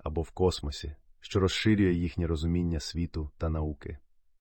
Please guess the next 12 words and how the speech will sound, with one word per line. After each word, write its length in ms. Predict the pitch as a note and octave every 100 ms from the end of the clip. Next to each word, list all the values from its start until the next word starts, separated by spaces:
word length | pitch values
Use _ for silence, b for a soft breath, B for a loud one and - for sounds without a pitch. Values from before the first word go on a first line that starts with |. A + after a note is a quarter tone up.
| _ _ _ _ _ _ _
Використання 540 | F#2+ G2+ G#2 - A2+ G2+
віртуальної 560 | G2 G#2+ G2+ G2 F#2+
реальності 520 | F2+ F2+ F#2+ F2+ -
в 60 | D#2+
освіті 560 | D#2+ - F2+ - E2 D2 -
є 320 | F2 F#2+ F2+ - -
не 120 | G2+
лише 340 | G2+ - G#2+
інноваційним 640 | G2 F#2 E2+ - G2+ F2+
підходом 460 | D2+ E2 - D#2+ D#2+
до 80 | D2
навчання, 580 | D2 - E2 D#2+ D#2